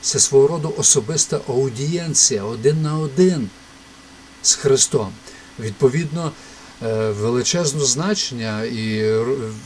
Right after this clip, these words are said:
величезну роль відіграє оце мої особисті старання. І новий заповіт, якщо ви звернули увагу,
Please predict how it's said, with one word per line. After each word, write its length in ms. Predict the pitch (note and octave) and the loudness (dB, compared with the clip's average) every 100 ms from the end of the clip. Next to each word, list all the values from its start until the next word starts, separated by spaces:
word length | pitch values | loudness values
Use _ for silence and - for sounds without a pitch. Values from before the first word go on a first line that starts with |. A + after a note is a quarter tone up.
| - G#2+ | -14 -10
величезну 580 | A#2+ A#2+ E3+ C#3 C3 | -6 -4 -2 0 2
роль 300 | C3+ D#3 G#3+ F#3+ | 2 4 2 2
відіграє 600 | D#3+ A#2+ G#2+ A2+ G#2+ G#2 | -2 -2 -2 -2 -4 -4
оце 280 | G2+ - C3 | 0 2 2
мої 280 | A#2+ C3+ C#3 | 0 -2 -2
особисті 720 | - - B2 G#2+ F#3 - D3 | 0 0 0 2 2 2 2
старання. 720 | - - C#3+ E3+ D#3 A2+ G2 - - - - - | 2 0 -4 -4 -6 -6 -8 -12 -18 -20 -20 -10
І 260 | C3+ A#2 - - - | -6 -4 -6 -10 -10
новий 300 | A#2 G#2+ G3 | -2 4 6
заповіт, 500 | F#3 G3 F#3 F3 D#3 - | 6 4 2 -2 -6 -8
якщо 320 | A#2+ - D3+ | -10 -4 -2
ви 100 | B2+ | -2
звернули 600 | G#2+ A2 A#2 B2+ A2 A2+ - - - - | -2 -4 -6 -4 -2 -4 -6 -14 -18 -12
увагу, 400 | A2+ B2 A2+ G#2+ | -8 -4 0 -2